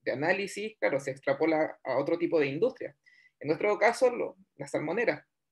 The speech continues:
que es un mundo muy complejo. Entonces, primero, entender ese ecosistema, cómo funciona, y conocer y trabajar y conversar con los actores que están dentro de esa industria. Entonces,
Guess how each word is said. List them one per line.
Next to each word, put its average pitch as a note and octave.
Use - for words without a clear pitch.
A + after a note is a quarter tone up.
que D3+
es F3
un E3
mundo F3
muy G3
complejo. E3+
Entonces, D#3
primero, E3
entender C#3
ese A3
ecosistema, A3
cómo D#3
funciona, G3+
y D3
conocer F3
y G#3
trabajar E3
y D3
conversar C#3+
con E3
los D3+
actores -
que F#3
están G#3+
dentro F3+
de C#3
esa C#3
industria. A2+
Entonces, D3